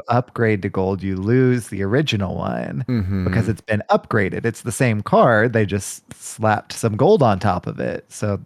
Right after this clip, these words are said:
Speaker 1: that makes sense why you can't upgrade Phelan, because you can't craft or disenchant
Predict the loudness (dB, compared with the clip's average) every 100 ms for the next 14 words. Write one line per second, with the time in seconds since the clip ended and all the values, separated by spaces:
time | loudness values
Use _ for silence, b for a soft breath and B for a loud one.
0 | -16 0 4 4 2 0 -2 -2 -2 -2
1 | 0 0 0 -2 -4 -2 -4 -2 -4 -4
2 | -2 0 2 0 -4 -6 -4 -6 -6 -12
3 | B B _ _ -10 -2 -2 -2 _ _
4 | _ _ -6 2 2 2 -2 -2 0 -2
5 | -2 -2 0 -2